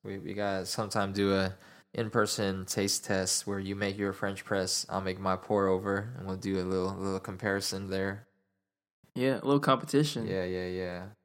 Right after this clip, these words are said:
Speaker 1: Uh, so let me ask you this, though. For the French press, how long do you, uh, leave it for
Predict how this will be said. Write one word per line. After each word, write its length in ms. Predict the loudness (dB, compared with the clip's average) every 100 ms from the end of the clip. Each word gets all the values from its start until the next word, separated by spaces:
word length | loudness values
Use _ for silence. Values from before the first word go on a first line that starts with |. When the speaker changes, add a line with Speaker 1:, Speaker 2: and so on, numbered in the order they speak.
| _ _ -20 -12
Speaker 1:
Uh, 240 | -6 -4 0
so 200 | 0 2
let 140 | 2
me 80 | 4
ask 180 | 4 4
you 80 | 6
this, 240 | 6 6
though. 240 | 4 4
For 160 | 4 2
the 80 | 4
French 260 | 4 2
press, 440 | 6 6 8 4 2
how 220 | 8 10
long 360 | 12 10 8 4
do 80 |
you, 380 | 2 2 2 2
uh, 260 | 2 0 0
leave 240 | 0 0 0
it 120 | -2
for 460 | -4 -4 -4 -6